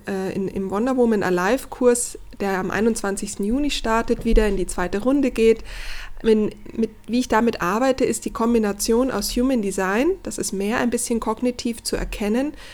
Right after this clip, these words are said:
mit den Emotionen zu verbinden, nämlich dem Emo-, Emotional Art Journal. Das, was ist es jetzt und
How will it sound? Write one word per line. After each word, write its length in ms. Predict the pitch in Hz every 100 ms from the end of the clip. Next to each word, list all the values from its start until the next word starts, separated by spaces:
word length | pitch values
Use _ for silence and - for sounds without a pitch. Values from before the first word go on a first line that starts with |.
| -
mit 180 | 254 294
den 140 | 320 277
Emotionen 720 | 240 233 233 - 240 262 254
zu 140 | 226
verbinden, 580 | - 202 220 233 247 247
nämlich 260 | 214 208 -
dem 140 | 185
Emo-, 200 | 190 190
Emotional 640 | - 190 190 196 - 202 -
Art 280 | 165 170 -
Journal. 340 | - - - - - - - - -
Das, 400 | 233 - - -
was 160 | 240 233
ist 240 | 320 -
es 160 | 339 -
jetzt 260 | 294 285 -
und 200 | 247